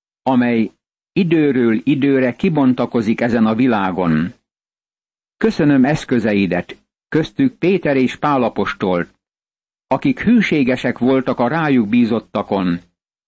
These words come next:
és engedelmesen tettek eleget szolgálatuknak immár kétezer esztendővel ezelőtt.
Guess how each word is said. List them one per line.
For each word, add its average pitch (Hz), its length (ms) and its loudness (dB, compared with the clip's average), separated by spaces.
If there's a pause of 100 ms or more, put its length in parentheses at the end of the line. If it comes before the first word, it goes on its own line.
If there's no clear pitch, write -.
(120)
és 123 240 -2
engedelmesen 127 960 0
tettek 135 440 -4
eleget 135 400 0
szolgálatuknak 117 1120 -2
immár 143 460 2
kétezer 123 500 0
esztendővel 107 800 0
ezelőtt. 95 680 -2